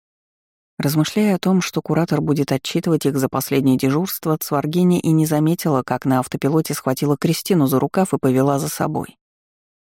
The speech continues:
Если бы Денис задумалась хотя бы на секунду, то оставила бы абитуриентку в каюте, но все мысли были поглощены злобствующим куратором и одним несносным самоуверенным блондином, который весь последний год только и занимался тем, что трахал ее взглядом.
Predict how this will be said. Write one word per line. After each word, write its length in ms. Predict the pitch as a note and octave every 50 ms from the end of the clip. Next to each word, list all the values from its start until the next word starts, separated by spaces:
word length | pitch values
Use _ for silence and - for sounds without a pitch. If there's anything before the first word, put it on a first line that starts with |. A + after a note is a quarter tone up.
| _ _ _ _ _ _ _ _ _ -
Если 280 | G3 A3 A3 - -
бы 220 | G#3+ G3+ G3 G3 F#3+
Денис 320 | F#3 G3 G3 G3+ G3 F3+
задумалась 520 | F3 F3+ F3+ F#3+ A#3 B3 A#3 F3 C3+ C3 -
хотя 240 | - C#3+ - C3+
бы 100 | C3 C#3
на 100 | C#3 C3+
секунду, 500 | C#3 - - D3+ - C3 B2 A#2 - - - - _ _ _ _ _ _ _ _ _ _ _
то 100 | - D#3+
оставила 500 | D3+ D3+ - - F#3 F#3 F#3+ F3 F3+ E3+
бы 160 | D#3+ E3 D#3+ - -
абитуриентку 760 | - D#3 D3+ D3+ - D3+ D3+ D3 D3+ D#3 D#3 - - - C#3+
в 80 | -
каюте, 500 | - - F3+ F#3 E3+ C3 - - - - _ _ _ _ _ -
но 80 | D3+
все 200 | C#3 - - C#3
мысли 280 | C3+ C3+ C#3 - - C#3+
были 220 | C#3 D3 C#3 C#3+
поглощены 640 | C3+ - C#3+ C#3+ D3 C#3+ - - - D#3+ E3 E3 D3+
злобствующим 800 | D3 C3+ C3+ C3+ - - - - D#3 C#3+ D3 - - D3 D3
куратором 580 | D3 - E3 F3 F#3+ E3 - - - - - - _ _ _ _ _ _ _ _ _ _
и 100 | E3+ E3
одним 340 | D#3 D#3+ E3+ G3 G#3 G#3 G3+
несносным 600 | F3+ F3 E3 - - E3 F3 F#3 - - F3 E3+
самоуверенным 800 | E3 - - D3+ C#3+ C#3 C#3 C3+ D3 D3+ D#3 D#3+ D#3+ D#3+ D#3+ D#3+
блондином, 600 | D#3 E3 F3+ G3 G3 F#3 D#3 B2+ - - - - _ _ _ _ _ _ _ _ _ _
который 340 | - G3+ G3 G3+ F#3+ E3 D#3
весь 180 | D#3 D3+ -
последний 480 | - C#3+ C#3 - - C#3 C3+ C3 C3+ C3
год 220 | A#2 - C#3+ C#3+ -
только 300 | - B2 B2 - - B2+
и 40 | A#2+
занимался 560 | B2+ B2+ B2+ B2 B2+ B2+ C3+ C#3+ - - B2
тем, 200 | - C3 B2+ C3
что 240 | - - - C3+ C3+
трахал 440 | - - C#3+ C3+ C3 - C#3 C3+
ее 180 | C3+ C3+ C#3 C#3
взглядом. 560 | D#3 D#3 E3 D#3+ D3 C3+ B2 - - - -